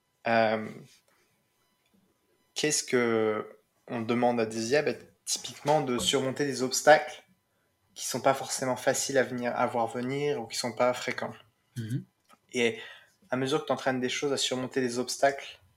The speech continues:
Speaker 1: toujours dans la même direction, une
Speaker 2: Mhm.
Speaker 1: façon probablement, c'est pas certain, il y a pas mal de débats, mais assez naturelle d'encoder, euh, le fait de vouloir surmonter beaucoup d'obstacles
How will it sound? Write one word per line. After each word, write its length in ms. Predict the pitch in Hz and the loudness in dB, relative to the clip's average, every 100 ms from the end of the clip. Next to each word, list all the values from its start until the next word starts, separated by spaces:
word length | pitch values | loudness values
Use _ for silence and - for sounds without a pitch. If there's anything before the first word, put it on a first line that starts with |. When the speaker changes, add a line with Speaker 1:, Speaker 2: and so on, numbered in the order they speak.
| _ _ _ | _ _ _
Speaker 1:
toujours 300 | - 135 139 | -10 0 2
dans 100 | 127 | 4
la 80 | 120 | 2
même 160 | 120 | 0
direction, 540 | 117 123 117 - 147 151 _ _ _ _ | -2 -4 -2 -6 -8 -10 _ _ _ _
une 80 | 127 | -14
Speaker 2:
Mhm. 60 | 120 | -4
Speaker 1:
façon 440 | 123 - 139 135 - _ _ _ _ _ _ _ _ | 0 0 0 -6 -12 _ _ _ _ _ _ _ _
probablement, 680 | - - 151 156 147 143 135 | -4 2 6 6 6 2 0
c'est 200 | - - | -4 -2
pas 120 | 127 | -2
certain, 240 | 127 127 123 | -2 -6 -8
il 20 | |
y 20 | |
a 20 | |
pas 120 | 113 117 | -4 -2
mal 120 | 117 | -2
de 60 | |
débats, 300 | 117 117 117 120 | -4 2 2 2
mais 160 | 117 | -4
assez 240 | 120 120 139 | -2 -2 0
naturelle 500 | 127 - 131 123 117 | -2 -2 2 2 2
d'encoder, 640 | 120 120 127 117 123 - - - _ _ _ | 0 0 -4 -2 -4 -6 -20 -20 _ _ _
euh, 440 | 117 110 110 104 101 - _ _ _ _ _ | 0 2 2 2 0 -6 _ _ _ _ _
le 200 | 123 117 | -6 -6
fait 320 | - 131 120 | 0 -2 0
de 100 | 117 | -2
vouloir 640 | 113 113 120 120 117 - - _ _ - | -2 -2 4 6 6 0 -18 _ _ -8
surmonter 460 | - - 135 131 139 | -2 2 2 2 2
beaucoup 320 | 139 139 156 | 2 2 2
d'obstacles 640 | 139 135 - 131 - - | 2 2 4 2 2 -10